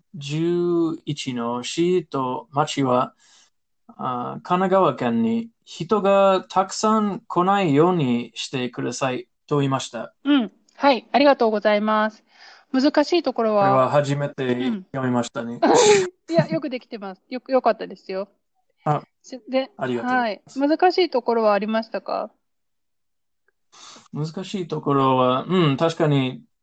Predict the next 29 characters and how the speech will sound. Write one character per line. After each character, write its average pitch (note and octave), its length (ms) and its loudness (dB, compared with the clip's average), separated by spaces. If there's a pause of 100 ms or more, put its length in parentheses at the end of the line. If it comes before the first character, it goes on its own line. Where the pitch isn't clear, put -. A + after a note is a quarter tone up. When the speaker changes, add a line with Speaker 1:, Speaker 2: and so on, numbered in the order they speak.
Speaker 1:
な D#3+ 180 -2
ん E3+ 140 -2
と C3+ 140 0
い A#2+ 80 2
う、 A#2+ 100 0
地 G3 220 0
名 A3 180 4
Speaker 2:
地 A#3 140 2
名。 D#4 260 4
Speaker 1:
は B3 160 2
難 B3 120 0
し A#3+ 60 -10
い - 40 -18
で - 100 -6
す。 A#2+ 140 -10
Speaker 2:
は C#4 200 -4
い。 C4 160 -6 (140)
そ - 160 -12
う C4 40 -4
で B3+ 120 -2
す A3+ 100 -16
ね。 A3 400 -4
Speaker 1:
う - 40 -8
ん。 - 100 -12
Speaker 2:
あ A#3+ 120 -6
の、 G#3+ 340 -4 (340)
地 - 160 -4
名 F4 340 6
と、 D4+ 580 0